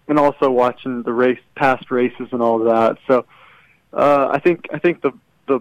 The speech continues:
main spot you get lost at is in the pits, I feel like, you know, trying to find your way out on the track or back in, back into the, your garage stall. So other than that, though, I think,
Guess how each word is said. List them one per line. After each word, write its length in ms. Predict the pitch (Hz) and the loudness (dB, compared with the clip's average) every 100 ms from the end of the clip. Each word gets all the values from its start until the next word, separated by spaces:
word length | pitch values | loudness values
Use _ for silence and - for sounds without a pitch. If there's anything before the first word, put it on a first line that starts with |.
| - | -4
main 300 | 131 165 196 | 0 0 0
spot 240 | - 123 120 | 0 -2 -2
you 60 | |
get 200 | 135 120 | -6 -6
lost 340 | 113 117 117 127 | -4 -4 -4 -2
at 200 | 127 123 | -2 -2
is 80 | 139 | -6
in 100 | 127 | -8
the 60 | |
pits, 340 | - 175 160 - | -6 -2 -2 0
I 80 | 131 | -6
feel 200 | - 120 | -4 -6
like, 320 | 110 113 117 127 | -2 -4 -4 -10
you 60 | |
know, 80 | 117 | -10
trying 240 | - 135 139 | -6 -6 -4
to 60 | |
find 240 | - 143 135 | -2 -2 0
your 80 | 131 | 2
way 220 | 131 127 | 2 2
out 120 | 127 | 0
on 140 | 123 | -2
the 60 | 120 | -6
track 420 | 131 131 135 131 | -2 0 0 -2
or 60 | 127 | -4
back 280 | 131 127 139 | -2 -2 -4
in, 200 | 127 - _ - 392 | -8 -10 _ -16 -2
back 240 | 147 135 | -2 -2
into 160 | 139 135 | -6 -8
the, 80 | 131 | -6
your 160 | 131 | -6
garage 400 | 127 123 127 131 - | -2 0 2 0 -2
stall. 320 | 120 113 117 - | -4 -2 -2 0
So 180 | 120 110 _ _ _ - | -2 -2 _ _ _ -2
other 220 | 151 156 | 0 2
than 200 | 143 156 | 2 0
that, 320 | 127 127 120 - | 0 -2 -2 0
though, 320 | 120 120 120 | 0 2 0
I 160 | 123 | -2
think, 320 | - 139 123 | -2 -4 -6